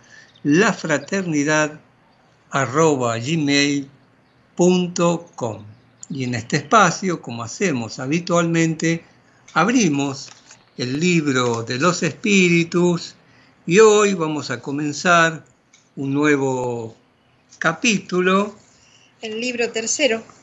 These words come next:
Speaker 2: Saben que el libro de los espíritus se divide en cuatro libros. Bueno, esta es la parte del libro tercero, las leyes morales. Y en el capítulo uno, la ley divina o ley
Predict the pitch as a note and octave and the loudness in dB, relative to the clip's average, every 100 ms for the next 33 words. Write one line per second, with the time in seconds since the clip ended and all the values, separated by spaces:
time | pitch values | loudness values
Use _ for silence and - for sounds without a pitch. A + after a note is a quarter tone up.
0 | - _ _ _ _ _ _ _ _ - | -20 _ _ _ _ _ _ _ _ -12
1 | - A3+ A#3+ A3 G#3 A3 A3+ A3 G3+ G3 | -4 -2 0 0 0 2 4 4 2 -2
2 | G#3 - A#3+ B3 A#3+ A3 F#3+ F#3 G3 A3 | -6 -4 -2 -2 0 0 0 0 2 4
3 | A3 G#3+ G#3+ A3 A3 G3+ F#3+ E3 - - | 2 2 0 0 0 0 0 -2 -4 -6
4 | F#3+ F#3 E3 - G3+ A3+ A3+ - G3 F#3 | 0 0 0 -4 0 2 2 0 0 2
5 | G#3 A3+ A#3 G#3 G3 A3 A#3 A#3+ A#3+ C4 | 2 4 2 2 0 0 2 2 4 2
6 | C4+ - C#4 G#3 F3 - _ - G3 F#3+ | 2 0 2 2 -2 -12 _ -6 -4 0
7 | G#3+ A#3 A#3+ C4+ C4+ - - - - _ | 2 2 2 0 0 -2 -6 -20 -20 _
8 | C4+ C#4+ C4 G#3 F#3 F3+ F#3 - - _ | 0 4 4 4 0 -4 -6 -6 -8 _
9 | _ _ - A#3 A3+ G#3+ G3+ G3 G3+ C#4+ | _ _ -8 0 0 0 -2 -4 -2 -4
10 | D#4 C#4 A3+ A3+ A#3 A#3 A#3+ - - _ | -2 0 2 0 0 0 -2 -8 -20 _
11 | _ - - - - F#3+ F3+ F#3+ A3+ B3+ | _ -20 -20 -14 -4 -2 0 2 4 4
12 | A3+ G3 G3+ G#3 G3+ G3+ - F#3+ F3+ F#3 | 2 -2 -2 -2 -2 -4 -4 -2 0 0
13 | G3 | 0